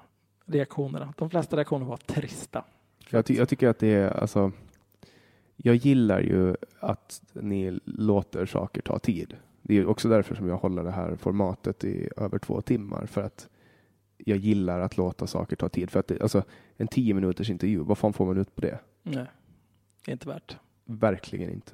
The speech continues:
Speaker 2: Alltså,
Speaker 1: särskilt som det är första gången man träffar någon också. Det tar ju, tar väl en halvtimme innan man blir bekväm med att sitta i samma rum som någon.
Speaker 2: Jag skulle säga en timme.
Speaker 1: Mm.
Speaker 2: Alltså, typ som när jag spelade in med Aron, eller när han spelade in med mig, då, då var det så här, när en timme hade gått, då hade vi börjat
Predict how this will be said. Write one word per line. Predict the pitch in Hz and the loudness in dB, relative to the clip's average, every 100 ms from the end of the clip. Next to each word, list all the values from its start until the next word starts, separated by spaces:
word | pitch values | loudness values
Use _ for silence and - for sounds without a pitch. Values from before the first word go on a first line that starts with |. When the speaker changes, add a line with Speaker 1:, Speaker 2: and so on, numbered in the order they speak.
| - | -2
Speaker 2:
Alltså, | 104 95 92 - - | 2 2 0 -10 -20
Speaker 1:
särskilt | - - 160 - | -4 2 2 2
som | 175 | 0
det | |
är | 160 | 0
första | - 151 160 | 2 -2 0
gången | 147 143 | -2 -2
man | 139 135 | -6 -4
träffar | 151 - - | -4 -4 -8
någon | 135 131 | -8 -10
också. | - 139 | -8 -4
Det | 139 | -4
tar | 175 175 | -2 -2
ju, | 190 147 147 - _ _ _ - _ _ - | 0 0 -2 -12 _ _ _ -20 _ _ -10
tar | 175 | -6
väl | 175 | -4
en | 180 | 0
halvtimme | 165 143 - 139 | 2 0 -2 -4
innan | 135 151 | -4 -4
man | - | -4
blir | 135 139 | -4 -4
bekväm | 143 131 - 170 | -4 -4 0 0
med | 147 | 0
att | 151 | -4
sitta | - - | -4 -4
i | 151 | -4
samma | 139 131 | -4 -4
rum | 151 | -4
som | 156 - | -4 -8
någon. | 151 135 - | -8 -10 -10
Speaker 2:
Jag | - | -6
skulle | 107 120 | 0 4
säga | 147 | 4
en | - 107 95 | 4 -2 -2
timme. | - - - - _ - | -4 -4 -6 -10 _ -12
Speaker 1:
Mm. | 156 156 - | -10 -12 -6
Speaker 2:
Alltså, | 113 107 | -4 4
typ | - - | 2 4
som | 113 | 2
när | |
jag | 104 | 2
spelade | 101 110 101 | 2 2 2
in | 98 | 0
med | 98 98 | 0 0
Aron, | - 131 104 - 92 | 0 0 0 -2 -4
eller | 101 | -6
när | 92 | -4
han | 101 101 | -2 -2
spelade | - 98 92 | 0 -2 0
in | |
med | 95 | 0
mig, | 113 87 | -2 -2
då, | 87 104 104 - - _ _ _ _ _ - - | 2 4 2 -4 -20 _ _ _ _ _ -20 -16
då | - 113 | -6 2
var | 120 | 4
det | 110 104 | 4 2
så | 95 | 2
här, | |
när | 95 95 120 | 0 0 0
en | 107 | -2
timme | - 131 95 | 0 0 0
hade | 95 - | -4 -4
gått, | 95 - | -4 0
då | - | 4
hade | 113 104 | 6 6
vi | 101 | 2
börjat | 98 - 110 90 82 85 | 0 4 4 4 -6 -8